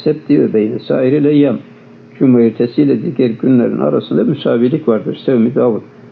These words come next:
bir gün oruç tutup bir gün yiyecek. Mesela Cuma günü iftar etti, Cumartesi günü oruç tuttu.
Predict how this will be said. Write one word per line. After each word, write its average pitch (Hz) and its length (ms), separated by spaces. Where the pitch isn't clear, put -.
bir 143 160
gün 139 140
oruç 123 280
tutup 135 300
bir 120 80
gün 123 180
yiyecek. 143 420
Mesela 117 380
Cuma 127 240
günü 120 380
iftar 143 320
etti, 135 340
Cumartesi 123 680
günü 143 160
oruç 190 320
tuttu. - 260